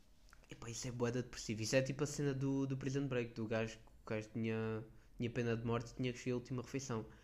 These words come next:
Era bué lixado, epá. Tipo, eu neste momento... a minha comida, ah, preferida é, é estrogonofe, mas eu acho que iria ser, eh, fiel a mim próprio e ia para a lasanha. Que é tipo, já.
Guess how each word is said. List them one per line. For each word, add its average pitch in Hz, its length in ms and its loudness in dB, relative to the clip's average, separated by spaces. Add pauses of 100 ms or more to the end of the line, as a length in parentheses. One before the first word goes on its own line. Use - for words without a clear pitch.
(600)
Era 180 220 6
bué 139 460 6
lixado, 123 440 4
epá. 120 300 4 (520)
Tipo, 139 200 4
eu 170 40 10
neste 185 200 8
momento... 175 440 6 (380)
a 139 60 2
minha 147 140 6
comida, 151 320 8
ah, 120 600 4
preferida 139 360 6
é, 143 240 6
é 139 80 2
estrogonofe, 127 580 2
mas 123 160 2
eu 135 100 6
acho 131 200 4
que - 80 0
iria 131 300 4
ser, 120 340 0
eh, 113 220 0 (360)
fiel 127 540 6 (320)
a 123 60 0
mim 123 160 6
próprio 120 640 2
e 127 160 0
ia 117 80 4
para 113 120 0
a 110 40 4
lasanha. 107 480 2 (460)
Que - 80 -2
é - 20 0
tipo, 117 360 -2
já. 104 260 2